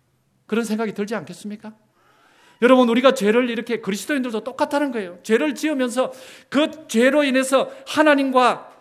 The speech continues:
그 사랑 관계가 이렇게 금이 가고 정말 헤어지게 되고 그 순간에 하나님을 떠나고 그랬는데 그것을 다시 돌아갈 때 정말 하루 이틀도 못 가고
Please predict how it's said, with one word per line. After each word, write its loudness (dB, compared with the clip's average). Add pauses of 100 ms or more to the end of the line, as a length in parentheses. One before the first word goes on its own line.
(140)
그 2
사랑 -2
관계가 0
이렇게 -2
금이 0
가고 0 (120)
정말 0
헤어지게 0
되고 0
그 -2
순간에 0
하나님을 0
떠나고 0 (200)
그랬는데 2
그것을 -2
다시 0
돌아갈 2
때 0 (360)
정말 4
하루 2 (520)
이틀도 2
못 0
가고 -4